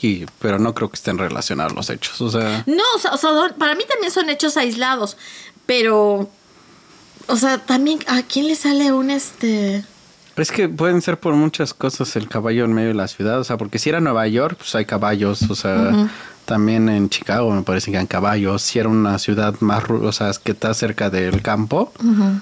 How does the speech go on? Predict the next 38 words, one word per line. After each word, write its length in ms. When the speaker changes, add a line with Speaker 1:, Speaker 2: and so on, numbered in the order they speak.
Speaker 1:
hay 140
caballos. 560
O 60
sea, 280
no 220
es, 260
no 140
es 140
extraño 480
que 80
haya 160
caballos 500
en 160
las 140
ciudades 340
de 80
Estados 380
Unidos. 500
Si 100
es 80
aquí 200
en 120
México, 600
salvo 460
la 160
Ciudad 240
de 80
México, 760
que 100
también 460
hay 160
algunos 420
caballos, 460
sobre 440
todo 220
en 120
el 120
centro, 400